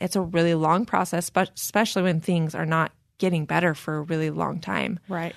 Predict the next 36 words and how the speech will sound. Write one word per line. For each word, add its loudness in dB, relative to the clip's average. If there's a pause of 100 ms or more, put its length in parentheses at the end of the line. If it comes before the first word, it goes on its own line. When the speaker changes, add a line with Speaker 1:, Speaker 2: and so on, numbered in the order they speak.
(540)
Speaker 1:
And 2
so 8
as 4
I've 4
looked 2
back 4
and -2
really 4
thought 2
about 2
this -6
and -8
trying -4
to -6
figure -4
out 0
how 2
did -2
it 0
all 0
change, -6 (540)
um, 2 (540)
I 4
realized 4
that 2
it's, -4 (120)
you 0
know, 4
it -4
changes 0
very, 2
very 0
slowly, 0
first -4
of -2
all, 2